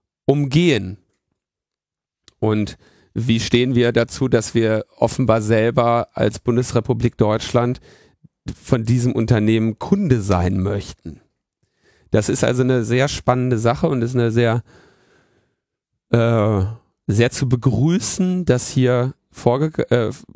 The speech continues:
gegen vorgegangen wird und dass eben sowohl mit Strafanzeigen als auch mit Berichterstattung begleitet wird, weil das eben eine Diskussion ist, die wir tatsächlich in Deutschland mal führen müssen,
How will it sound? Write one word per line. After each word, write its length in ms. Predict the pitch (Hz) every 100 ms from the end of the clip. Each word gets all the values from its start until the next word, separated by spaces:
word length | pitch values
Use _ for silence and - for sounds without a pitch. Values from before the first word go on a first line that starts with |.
| -
gegen 220 | 117 110
vorgegangen 680 | - 131 156 156 147 151 143
wird 240 | 139 151
und 400 | - 117 113 - -
dass 260 | 107 107 -
eben 440 | 110 117 110 - -
sowohl 800 | 113 113 104 104 123 139 143 139 - - _ _
mit 420 | 113 107 101 - -
Strafanzeigen 720 | - 110 120 - 131 139 123
als 180 | - 123
auch 140 | 127
mit 160 | 123 -
Berichterstattung 1000 | 120 123 190 - 117 - 110 - 104 104 -
begleitet 760 | 113 110 98 95 - 117 -
wird, 220 | 127 - - - _
weil 160 | 113 107
das 180 | 120 139
eben 180 | 147
eine 180 | 139 127
Diskussion 580 | - 131 - 127 - 139
ist, 160 | 123 -
die 80 | 117
wir 80 |
tatsächlich 600 | - 107 127 147 113 110 - _ _ _ _ _ _ _ _ _ _
in 160 | 110 101
Deutschland 420 | 98 - 104 98
mal 280 | 95 95 -
führen 460 | - - 117 107 101
müssen, 480 | 98 98 131 185